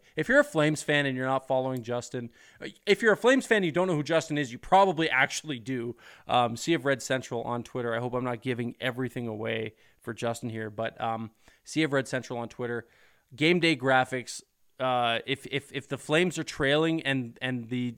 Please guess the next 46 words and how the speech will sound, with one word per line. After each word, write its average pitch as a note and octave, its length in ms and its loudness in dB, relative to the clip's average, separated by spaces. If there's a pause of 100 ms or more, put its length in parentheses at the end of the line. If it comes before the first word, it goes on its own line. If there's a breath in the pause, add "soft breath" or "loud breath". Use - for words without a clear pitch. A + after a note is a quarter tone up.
(120)
uh, A#2+ 200 0
opposing C#3 480 0
goaltender C#3 640 -2 (420 soft breath)
is B2+ 540 -4 (440)
posting C3+ 380 -2
a B2 40 -6
shutout, C#3+ 520 0 (100)
you C#3+ 140 -4
can C#3 220 -4
guarantee C#3+ 520 0
Justin's B2+ 460 -4
gonna B2 160 -6
break A#2+ 240 -8
that A#2 180 -6
shutout. G#2+ 380 -8
He B2+ 160 -4
is B2 220 -6 (320 soft breath)
the B2+ 180 -4
key F3+ 640 0 (400 soft breath)
to D3 280 2
the B2+ 100 -6
Calgary C#3+ 360 4
Flames C3 480 -4 (100)
at C3+ 140 -4
least G#3+ 480 2
breaking D3+ 340 0
a C3+ 60 -2
shutout. B2 460 -2
Maybe C3+ 180 -4
not C3+ 160 -4
winning B2+ 200 -6
hockey A#2+ 280 -6
games, A#2 260 -10
but C#3 120 -6
at C3+ 80 -6
least D#3+ 240 -4
breaking C#3+ 320 -2
a - 20 -4
shutout, B2 400 -4 (320 soft breath)
'cause B2 140 -8
he, B2 260 -2
uh, A2+ 180 0
he A#2+ 200 -4
imposes A#2+ 480 -6
the - 120 -12
curse - 560 -12